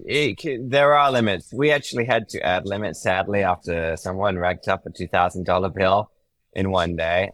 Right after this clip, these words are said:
Um, but the, the limits are quite high. Um, and if you do hit a limit, you can just put you in your own Open A I A P I key into there, and then it's unrestricted.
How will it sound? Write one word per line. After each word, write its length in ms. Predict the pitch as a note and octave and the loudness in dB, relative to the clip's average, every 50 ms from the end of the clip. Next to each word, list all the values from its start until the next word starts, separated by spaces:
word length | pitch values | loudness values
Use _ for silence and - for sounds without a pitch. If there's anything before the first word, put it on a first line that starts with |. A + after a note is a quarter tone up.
| - - | -8 -6
Um, 460 | D#2+ F#2 F2 E2 E2+ F2 F2+ E2 - - | -4 -2 -2 -2 -2 -4 -8 -10 -12 -12
but 480 | - F#2 G2 G#2 G2 F#2 F2+ D#2 - - - - - - - - | -8 -2 0 2 2 2 0 0 -2 -6 -14 -18 -18 -20 -16 -6
the, 320 | G2+ A2 G#2+ G#2+ G#2+ G#2 G2+ | 0 2 4 4 4 2 2
the 80 | C3+ | 0
limits 320 | C#3 D3 D3 C#3+ C#3 B2+ - | 0 0 0 0 -2 -4 -8
are 60 | - | -10
quite 280 | - - A2 F#2 C#2 - | -2 2 2 2 2 0
high. 580 | - E2+ D#2+ D#2+ D#2+ D#2+ D#2+ E2+ F#2 G#2+ A2+ - _ _ _ _ _ _ _ _ _ - | -2 -2 -2 0 0 0 0 -2 -4 -4 -6 -10 _ _ _ _ _ _ _ _ _ -10
Um, 440 | D2+ D#2+ D#2+ D#2+ D#2 D#2+ E2 D#2 - - _ - | -8 -6 -6 -4 -6 -8 -8 -12 -14 -14 _ -4
and 500 | A2 C3+ C3+ C3+ C3 B2+ B2 B2+ B2+ A#2+ - - - - | 0 0 2 2 2 2 0 0 -2 -4 -8 -12 -14 -16
if 100 | - - | -14 -10
you 100 | G#2 A2 | -8 -6
do 140 | G#2+ D3+ D#3+ | -2 0 2
hit 220 | C#3 B2 G#2+ F#2 E2+ | 2 2 2 0 -2
a 20 | |
limit, 300 | E2+ E2+ E2 F2 F2+ - - - _ _ _ _ | -4 -4 -4 -4 -4 -6 -8 -14 _ _ _ _
you 80 | - G#2+ | -10 -8
can 120 | A#2 A#2+ | -8 -8
just 140 | A2 - - | -8 -8 -6
put 120 | - A#2+ F2+ | -6 -4 -2
you 100 | G#2 G#2 | -2 -2
in 140 | G2+ G2 | -2 -2
your 200 | F#2+ F#2+ F2+ F2 | -2 2 2 2
own 120 | F#2+ F#2 B1 | 2 2 -2
Open 260 | B1+ F#2 F2 - G2 | -4 -6 -6 -6 -4
A 340 | F2 E2+ F2 E2 D2+ D2 - - | -2 -2 -2 -2 -2 -4 -2 0
I 300 | E2 F2+ F2 F2 F2+ - _ _ _ - | 0 0 0 0 -2 -4 _ _ _ -6
A 120 | G2+ G2 | -6 -4
P 120 | - G#2+ | 0 2
I 140 | G2 F#2+ G2 | 2 2 2
key 260 | - - G#2+ G#2+ G#2+ | 0 -2 -4 -2 0
into 220 | A2 A2 G#2+ - A2+ | 0 -2 -2 -4 -2
there, 320 | A2 A2+ A#2 A#2 A2+ A2+ - _ _ _ _ _ _ _ _ _ _ | 0 2 2 2 0 -2 -6 _ _ _ _ _ _ _ _ _ _
and 160 | - D2+ D#2+ D#2+ | -10 -8 -8 -8
then 160 | D#2 D#2+ D#2 | -10 -10 -12
it's 140 | C2+ - E2+ | -12 -12 -12
unrestricted. 600 | E2+ D#2 C#2+ - - D2 C#2 C#2 - - A1 | -12 -12 -12 -12 -10 -10 -10 -10 -10 -14 -20